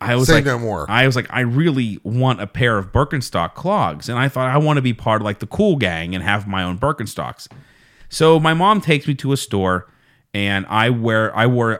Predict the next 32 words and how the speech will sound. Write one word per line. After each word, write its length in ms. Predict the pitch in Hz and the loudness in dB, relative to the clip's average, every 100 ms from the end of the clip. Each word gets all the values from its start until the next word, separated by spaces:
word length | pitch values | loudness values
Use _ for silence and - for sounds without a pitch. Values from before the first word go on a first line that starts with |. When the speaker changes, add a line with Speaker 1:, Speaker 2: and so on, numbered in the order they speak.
| 101 | 0
Speaker 1:
I 160 | 120 | 0
wear 180 | 127 131 | 2 0
a 60 | 110 | 0
size 240 | 98 98 | 0 -2
twelve. 480 | - 113 76 62 - 92 | -2 -2 -2 -4 -16 -14
Okay. 160 | - | -8
And 80 | 104 | -4
my 120 | 101 | -2
feet 260 | 98 147 139 | -2 -2 -2
at 100 | 123 | -2
that 180 | 110 - | -4 -4
point 260 | 120 107 | -6 -6
were 140 | 98 101 | -4 -4
already 300 | 98 98 90 | -2 -2 -4
a 60 | |
size 260 | - 85 82 | -6 -8 -8
twelve. 380 | - 69 64 - | -10 -12 -12 -8
Speaker 2:
Yeah. 280 | 127 117 65 - - - - - | -4 -2 -4 -12 -20 -20 -14 -4
Speaker 1:
And, 500 | 113 107 104 101 95 _ | 0 0 0 -2 -8 _
uh, 500 | 101 101 95 92 92 90 | -2 0 2 0 -4 -8
so 120 | - 117 | -6 -2
we 140 | 120 | 0
get, 300 | 117 117 - - - | 2 2 0 -6 -6
we 160 | 117 | -2
ask 180 | 107 110 | 0 -2
for 120 | - | -2
a 40 | 110 | -4
size 400 | - 107 107 110 | 0 0 0 -2
twelve 560 | - 110 92 98 101 107 | -4 -2 0 -2 -6 -4
Birkenstock 760 | 101 104 98 - 92 87 - - - - | -4 -4 -8 -2 -2 -2 -8 -20 -20 -12
sandal. 500 | - 95 80 85 95 _ _ _ _ _ _ _ 104 | -4 -4 -4 -10 -14 _ _ _ _ _ _ _ -6
And 460 | 101 95 92 90 | -4 -2 -2 -6